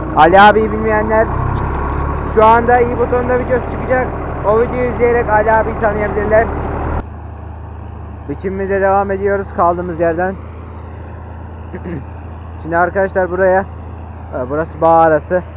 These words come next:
ağaçların olduğu bir yer. Buraya bağ aralarına ekin ekiliyorsa, yani ekin ekiyorsanız şunlara dikkat edin, edilmesini istiyoruz yani biz biçerci olarak. Şimdi arkadaşlar biz bu biçeri o dalların arasından sokarken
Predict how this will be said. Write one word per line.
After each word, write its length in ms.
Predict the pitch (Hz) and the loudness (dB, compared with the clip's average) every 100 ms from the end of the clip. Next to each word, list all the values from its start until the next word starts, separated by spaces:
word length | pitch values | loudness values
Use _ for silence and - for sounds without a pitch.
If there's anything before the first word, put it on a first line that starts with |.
| - 135 | -12 -4
ağaçların 500 | 131 139 - 139 139 | -2 -4 -6 -6 -4
olduğu 280 | 135 139 | -4 -4
bir 60 | 131 | -2
yer. 160 | 143 165 - - - - - - - - - - - - - - - - | -2 -2 -8 -16 -16 -16 -16 -16 -16 -16 -16 -16 -16 -16 -16 -16 -14 -4
Buraya 460 | 185 208 196 190 170 | 2 4 6 4 2
bağ 240 | 170 180 196 | 6 8 8
aralarına 500 | 190 185 180 180 190 | 6 4 2 2 0
ekin 380 | 185 208 190 190 170 | 0 -2 -6 -6 -6
ekiliyorsa, 600 | 170 165 190 196 185 185 | -6 -6 0 0 2 2
yani 260 | 170 147 147 | 2 0 -4
ekin 220 | 147 165 | -6 -6
ekiyorsanız 520 | 160 160 175 170 170 165 - | -6 -4 -4 -4 -6 -8 -10
şunlara 320 | 160 160 160 | -4 -2 -2
dikkat 220 | 160 156 | -2 -2
edin, 260 | 156 143 147 - - - | -2 -6 -12 -14 -16 -8
edilmesini 520 | 131 127 135 143 160 156 | -6 -6 -6 -8 -8 -10
istiyoruz 420 | - 156 143 120 | -8 -6 -4 -4
yani 220 | 120 117 | -4 -4
biz 140 | 117 | -8
biçerci 420 | 120 131 135 120 123 | -10 -6 -4 -4 -4
olarak. 300 | 123 143 156 - - - - - - - - - - - | -4 -4 -6 -10 -18 -18 -18 -18 -18 -18 -18 -18 -16 -4
Şimdi 200 | 180 185 | 2 4
arkadaşlar 540 | 180 208 202 208 185 | 4 2 2 2 2
biz 160 | 180 175 | -2 -8
bu 40 | |
biçeri 600 | 196 170 175 233 202 214 - - - - - - - | -10 -12 -4 0 0 -2 -6 -16 -16 -18 -18 -16 -8
o 120 | 165 | -2
dalların 320 | 175 180 185 | 0 2 2
arasından 300 | 190 196 196 | 0 0 -2
sokarken 520 | 190 202 196 185 208 | -2 0 0 0 -2